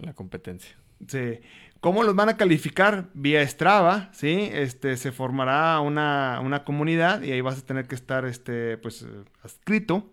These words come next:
Speaker 2: ¿sí? Y es el tiempo que tú vayas haciendo en el tiempo, en el tiempo, menor tiempo posible, ¿no?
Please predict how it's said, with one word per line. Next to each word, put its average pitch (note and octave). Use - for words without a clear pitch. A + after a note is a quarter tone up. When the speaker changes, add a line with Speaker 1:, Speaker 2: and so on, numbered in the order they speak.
Speaker 2:
¿sí? D3+
Y C#3+
es C#3
el C#3
tiempo C3
que B2
tú A#2+
vayas A#2
haciendo A2+
en A2+
el G#2+
tiempo, A2
en A2+
el G#2+
tiempo, A#2
menor A#2
tiempo A#2+
posible, G2
¿no? C#3